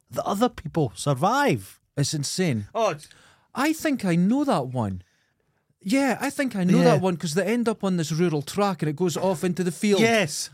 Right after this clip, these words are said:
Speaker 2: I know this. I've seen that. 'Cause you
Speaker 1: And the,
Speaker 2: think,
Speaker 1: I suppose
Speaker 2: 'cause
Speaker 1: if
Speaker 2: the old guy in the front has a gun
Speaker 1: he
Speaker 2: on
Speaker 1: has a
Speaker 2: him,
Speaker 1: gun.
Speaker 2: and he's like,
Speaker 1: Bang, bang, bang.
Speaker 2: 'cause they go, got a gun, everyone dives back, and they
Speaker 1: Yeah.
Speaker 2: just fucking unload on
Speaker 1: And they
Speaker 2: it.
Speaker 1: get
Speaker 2: Yeah.
Speaker 1: behind the back of your car, and then you just shoot over your car. But there's fucking other
Speaker 2: But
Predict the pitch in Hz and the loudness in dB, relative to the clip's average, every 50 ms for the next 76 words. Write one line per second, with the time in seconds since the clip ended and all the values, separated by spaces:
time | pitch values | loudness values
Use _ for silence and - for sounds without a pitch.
0 | - - 165 190 220 220 202 202 214 247 262 277 226 233 208 - - 180 160 196 | -4 0 2 4 4 6 6 6 6 6 4 4 2 2 0 0 -2 -2 0 0
1 | 196 - - - 240 254 240 220 185 139 110 98 - - - - - _ _ _ | -2 -2 -2 -2 0 2 2 2 2 0 0 -2 -6 -12 -20 -20 -20 _ _ _
2 | _ _ _ _ _ _ - - - - - 233 196 240 - 170 277 262 214 160 | _ _ _ _ _ _ -20 -20 -8 -4 -4 -2 0 0 2 2 2 2 2 0
3 | - 208 175 - 208 269 247 202 277 254 247 262 285 302 - - 262 247 233 202 | 0 -2 0 2 4 4 4 4 2 2 2 2 2 0 0 0 0 0 0 -2
4 | 180 143 - 247 247 196 170 220 208 165 202 175 156 226 262 285 277 247 208 170 | -2 0 0 0 0 2 0 0 0 0 0 0 0 0 0 2 4 4 4 4
5 | 135 240 127 143 220 262 262 226 226 240 226 226 233 226 202 - - - - - | 4 2 2 2 2 2 4 4 2 2 2 0 -2 -4 -4 -6 -8 -4 -2 -2
6 | - - 185 175 - 165 - - - - - 226 185 196 208 180 233 220 220 180 | 0 0 -2 -4 -2 -4 -6 -6 -8 -6 -4 -2 -2 0 2 4 4 4 4 4
7 | 247 247 208 190 147 190 175 175 170 190 208 180 196 180 180 170 147 175 160 151 | 2 2 2 2 2 2 2 2 2 0 0 2 2 0 0 0 0 0 0 0
8 | 151 135 127 - 160 156 151 143 143 139 147 165 165 165 160 143 - 185 - - | 0 -2 0 0 0 0 0 0 2 4 4 6 6 4 2 2 0 0 0 0
9 | 160 143 143 143 151 160 160 151 135 139 139 135 117 139 143 139 123 110 123 143 | 0 2 2 2 2 2 4 4 4 4 4 2 2 2 2 2 2 2 2 2
10 | 156 160 151 131 131 113 139 143 151 147 - 160 143 123 113 - - 123 117 113 | 2 2 0 -2 0 2 2 2 2 2 0 0 0 0 0 0 0 0 0 2
11 | 110 110 117 110 104 104 101 95 - 101 - - - 120 117 107 104 95 - 107 | 0 0 -2 -2 -2 -4 -6 -6 -6 -8 -8 -6 -6 -6 -4 -4 -4 -4 -4 -4
12 | 98 98 110 - - - 160 160 156 147 147 - _ _ - - 262 262 254 - | -4 -4 -4 -6 -6 -4 -2 -2 -2 -2 -4 -6 _ _ -10 -4 -2 -2 -2 -2
13 | - - 294 - - 214 202 190 170 160 147 - - 156 226 214 - - | 0 -2 0 0 2 2 2 2 2 0 -2 -4 -2 0 2 2 0 -2